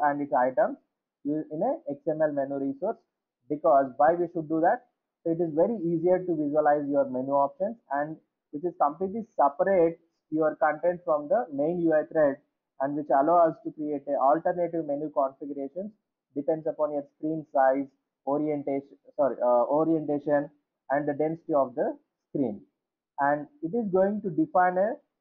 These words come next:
so if you want to create a menu resource, just define a menu in your resource direct, resources slash menu. So defaultly in olden days till four point three, it used to get a menu directory defaultly,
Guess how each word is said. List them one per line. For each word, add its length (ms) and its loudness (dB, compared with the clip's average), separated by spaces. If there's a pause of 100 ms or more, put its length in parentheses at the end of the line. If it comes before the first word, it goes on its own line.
(340)
so 100 2
if 180 0
you 60 -6
want 200 2
to 60 -2
create 280 0
a 60 2
menu 260 -2
resource, 340 -2 (140)
just 180 -2 (160)
define 340 0
a 60 0
menu 540 -2 (420)
in 160 -2
your 260 4 (520)
resource 460 0
direct, 360 4 (180)
resources 560 -2 (300)
slash 240 4 (100)
menu. 320 -2 (460)
So 100 0
defaultly 760 0 (100)
in 140 -2
olden 400 2
days 180 0 (120)
till 280 -4
four 200 -2
point 340 0
three, 180 -4
it 80 -10
used 260 -4
to 100 -4
get 220 -2
a 120 -2 (460)
menu 360 0
directory 460 2
defaultly, 460 -2